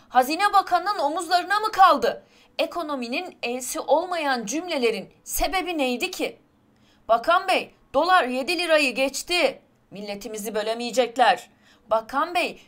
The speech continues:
rezervlerde döviz kalmadı. Ülkemizi parçalayamayacaklar. Bakan Bey, büyük kriz kapıda. Ay yıldızlı bayrağımız da göklerde. Bakan Bey, ekonomi fena. Ezanlarımızı susturamayacaklar.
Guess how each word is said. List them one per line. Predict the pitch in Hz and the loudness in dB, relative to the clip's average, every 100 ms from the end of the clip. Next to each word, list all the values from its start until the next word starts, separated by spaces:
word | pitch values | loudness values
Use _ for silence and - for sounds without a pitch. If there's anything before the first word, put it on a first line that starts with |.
| - | -2
rezervlerde | 254 269 294 294 302 302 330 | 0 4 4 4 2 2 0
döviz | 262 247 349 - | 2 0 -2 2
kalmadı. | 381 381 359 277 233 190 - - - - | 6 6 6 2 4 0 -2 -18 -20 -14
Ülkemizi | 247 233 - 294 311 403 | -12 -8 -6 -6 -4 -6
parçalayamayacaklar. | 403 277 269 285 294 349 415 392 339 277 254 254 214 180 - _ _ _ _ - | 0 0 0 -2 2 4 4 2 2 2 0 2 2 2 -2 _ _ _ _ -4
Bakan | 240 262 349 359 | -2 0 0 2
Bey, | 330 220 - _ | 0 -2 -8 _
büyük | 247 320 403 - - | -6 -6 -6 -12 -10
kriz | 254 320 359 - | -6 -6 -6 -2
kapıda. | 247 220 180 - - _ _ - | -2 -2 -4 -4 -6 _ _ 0
Ay | 233 240 | 2 2
yıldızlı | 247 240 240 254 247 | 0 0 0 4 8
bayrağımız | 233 233 240 240 247 | 8 8 6 6 2
da | 262 | 2
göklerde. | 240 240 240 240 233 262 285 - - _ _ - | 2 0 6 6 6 4 2 0 -8 _ _ -6
Bakan | 269 285 311 370 330 | -6 0 0 0 0
Bey, | 247 - - - | 0 -2 -10 0
ekonomi | 370 - 381 339 277 214 | 0 2 -2 0 -4 -4
fena. | 226 269 320 339 220 - _ _ _ - | -2 0 0 0 0 -6 _ _ _ -2
Ezanlarımızı | 370 381 381 392 392 392 392 403 | 0 2 2 0 -2 -6 -6 -6
susturamayacaklar. | 370 - 370 415 403 381 359 330 302 202 - | -8 -6 -4 -2 -2 0 2 2 4 4 2